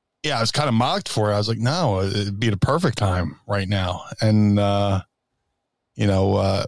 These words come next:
I feel bad for Sasha because, you know, her and Bayley really wanted to have a, you know, back, you know, a couple years ago,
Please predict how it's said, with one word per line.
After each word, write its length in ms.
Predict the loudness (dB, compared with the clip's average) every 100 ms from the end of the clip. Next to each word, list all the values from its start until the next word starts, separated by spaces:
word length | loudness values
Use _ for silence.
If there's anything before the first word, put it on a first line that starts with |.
| -6
I 80 | -2
feel 180 | 0
bad 240 | 2 0 0
for 120 | -2
Sasha 400 | -2 -2 -2 -2
because, 380 | -2 0 0 2
you 100 | 2
know, 140 | 2
her 200 | 2 0
and 80 | 0
Bayley 500 | 0 0 0 2 2 0 -8 _
really 340 | 0 2 4 4
wanted 300 | 2 0 0
to 0 |
have 260 | -2 0
a, 340 | 0 0 0 -2 _ _ _
you 80 | -2
know, 160 | -2
back, 460 | 0 -2 -4 -6 -6
you 80 | -2
know, 320 | -2 -4 -6 -14 _
a 40 |
couple 160 | -4 0
years 220 | 2 2
ago, 320 | 2 2 0